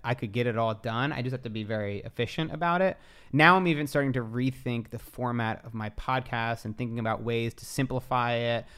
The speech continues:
Uh, again, just goes back to this idea of being willing to change and not always feeling like it needs to be this way because that's the way that I started it. <laughs>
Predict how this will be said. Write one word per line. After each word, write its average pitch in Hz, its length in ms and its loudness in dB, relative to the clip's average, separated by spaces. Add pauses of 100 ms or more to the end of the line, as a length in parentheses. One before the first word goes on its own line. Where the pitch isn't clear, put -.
(200)
Uh, 98 600 -6 (500)
again, 123 320 2
just 117 160 -2
goes 123 240 0
back 113 220 -2
to 104 60 -6
this 110 140 -2
idea 110 380 0
of 110 200 -6
being 113 300 -2
willing 110 340 -2
to - 100 -8
change 117 520 -4
and 110 140 0
not 110 180 0
always 107 360 -4
feeling 110 320 -6
like 104 100 -6 (100)
it 113 80 -8
needs 110 200 -4
to 107 100 -10
be 117 180 -4
this 110 320 -4
way 117 400 2
because 117 260 -2
that's 117 220 -4
the 120 80 -4
way 123 200 4
that 131 120 2
I 131 40 4
started 143 360 0
it. 127 200 0
<laughs> - 60 -4